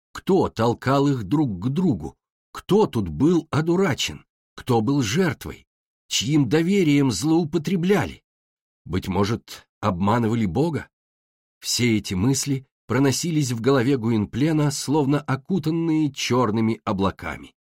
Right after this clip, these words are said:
А это волшебное, зловещее жилище, этот странный дворец, откуда не было выхода, как из тюрьмы,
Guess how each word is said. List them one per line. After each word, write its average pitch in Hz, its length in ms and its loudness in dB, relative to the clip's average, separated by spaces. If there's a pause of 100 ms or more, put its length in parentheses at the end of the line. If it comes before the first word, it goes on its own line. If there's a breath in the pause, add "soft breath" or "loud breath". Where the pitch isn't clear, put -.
(460)
А 90 140 -2
это 98 180 0
волшебное, 82 760 -4
зловещее 98 760 0
жилище, 101 680 -2 (340)
этот 131 260 -2
странный 139 580 2
дворец, 123 500 0
откуда 127 340 0
не 147 180 2
было 131 220 0
выхода, 117 540 -2
как 147 220 -2
из - 180 0
тюрьмы, 120 440 0